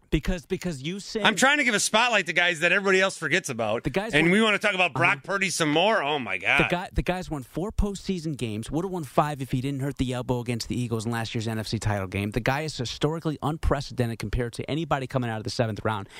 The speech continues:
Speaker 1: at the quarterback position. He doubles up every quarterback in the history of that round being drafted. And I don't hear you th-, talk about anything when it comes to him being the ultimate underdog story and him being the, the engine that really catapulted the forty-niners to be what they are. Because I'll tell you this,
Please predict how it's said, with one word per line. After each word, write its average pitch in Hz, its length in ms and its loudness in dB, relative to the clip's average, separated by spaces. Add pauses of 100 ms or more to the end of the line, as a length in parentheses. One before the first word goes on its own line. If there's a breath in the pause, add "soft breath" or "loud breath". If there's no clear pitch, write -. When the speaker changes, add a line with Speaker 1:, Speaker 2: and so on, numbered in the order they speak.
(100)
Speaker 1:
at 117 120 -4
the - 60 -2
quarterback 127 520 0
position. 107 420 -2 (100)
He 135 140 -4
doubles 151 340 0
up 139 220 -4
every 156 260 -2
quarterback 147 460 -2
in 120 60 -2
the 110 60 -4
history 147 360 -2
of 117 80 -4
that 123 180 0
round 117 240 -2
being 110 180 -2
drafted. 98 520 -2 (260 loud breath)
And 123 140 0
I 139 60 -2
don't 156 120 -4
hear 135 140 -4
you 117 140 -6
th-, - 200 -20
talk 127 220 0
about 110 220 0 (120)
anything 156 480 0 (220 soft breath)
when 127 100 0
it 120 60 -2
comes 139 180 0
to 123 100 -2
him 120 220 -2
being 120 200 -2
the 110 100 -4
ultimate 135 300 -2
underdog 120 380 -2
story 104 360 -2 (240 loud breath)
and 127 100 0
him 151 240 -2
being 160 300 0
the, 127 240 -4
the 127 200 -2
engine 123 380 -2 (240 loud breath)
that 135 240 2
really 151 300 -2 (100)
catapulted 143 560 -2
the 120 80 -2
forty-niners 143 560 -2
to - 100 -8
be 139 120 0
what 135 100 -4
they 151 140 0
are. 165 80 -2
Because 135 200 0
I'll 127 60 0
tell 196 160 0
you 208 80 -4
this, 160 140 -6